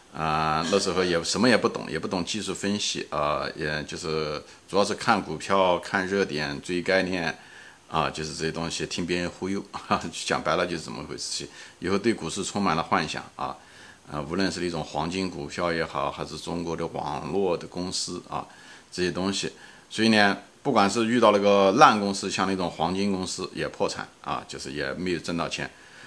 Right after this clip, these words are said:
哪怕遇到了好公司，像网易，最后的结果是高买低卖。<laughs> 所以这个就是，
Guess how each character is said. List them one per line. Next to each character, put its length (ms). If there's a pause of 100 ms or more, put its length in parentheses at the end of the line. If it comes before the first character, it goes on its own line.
(120)
哪 120
怕 140
遇 140
到 120
了 100
好 240
公 200
司， 300 (100)
像 220
网 180
易， 280
最 160
后 100
的 80
结 200
果 160
是 320 (100)
高 160
买 180
低 180
卖。 200 (680)
<laughs> 800
所 160
以 380 (180)
这 140
个 160
就 140
是， 640